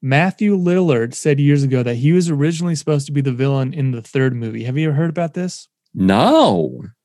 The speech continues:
Speaker 1: So I didn't know that the idea was that Stu survives, and the twist in that movie was supposed to be that Stu is in prison, and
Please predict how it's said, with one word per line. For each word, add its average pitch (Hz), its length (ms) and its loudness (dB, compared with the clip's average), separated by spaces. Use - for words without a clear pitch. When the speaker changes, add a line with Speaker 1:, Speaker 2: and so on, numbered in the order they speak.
Speaker 1:
So 170 160 2
I 202 100 4
didn't 240 180 0
know 196 200 4
that 160 200 -2
the 170 120 4
idea 165 300 4
was 147 200 2
that 131 100 -4
Stu - 320 -2
survives, 120 760 -4
and 135 240 0
the 123 80 0
twist 160 400 -2
in 135 140 -2
that 135 220 0
movie 143 240 0
was 123 160 -4
supposed 127 320 -6
to - 40 -10
be 127 140 -4
that 123 160 -6
Stu 139 580 0
is 131 180 0
in 123 120 0
prison, 135 640 -2
and 120 580 -6